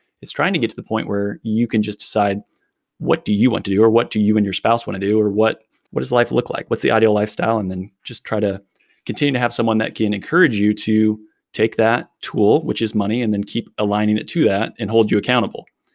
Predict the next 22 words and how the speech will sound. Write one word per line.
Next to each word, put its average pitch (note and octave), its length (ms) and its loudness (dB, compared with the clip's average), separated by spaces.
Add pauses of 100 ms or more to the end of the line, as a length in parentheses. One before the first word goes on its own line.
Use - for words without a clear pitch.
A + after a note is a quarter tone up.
(200)
And G#2 480 -2
that's A2 300 -4
in A2 60 0
a G2+ 40 -2
lot G#2 180 2
of G#2+ 60 0
different G#2+ 220 -4
ways. G2+ 260 2
So G#2+ 380 2
you A#2 80 -8
think C3+ 100 -2
about A#2+ 160 -2
comprehensive A2 640 -4
from G#2+ 140 -4
a G2+ 40 -8
financial G#2 320 -4
plan, A2 340 0 (300)
like, - 120 -12
what C3 100 2
does D3 120 0
comprehensive G#2+ 640 -4
mean? G2+ 400 -2